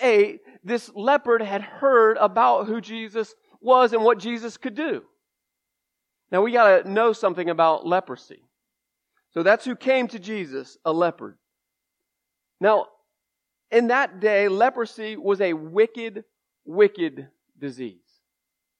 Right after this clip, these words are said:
Eh, leprosy was the disease that caused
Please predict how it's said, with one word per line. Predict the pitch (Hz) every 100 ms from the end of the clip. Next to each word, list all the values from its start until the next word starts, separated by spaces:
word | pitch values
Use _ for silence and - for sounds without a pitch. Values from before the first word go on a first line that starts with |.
| _ _ _ _ -
Eh, | 214
leprosy | 220 220 277 277 240 262
was | 233 214
the | 226
disease | 185 196 175 254 262 240 240
that | 233
caused | - 269 254 240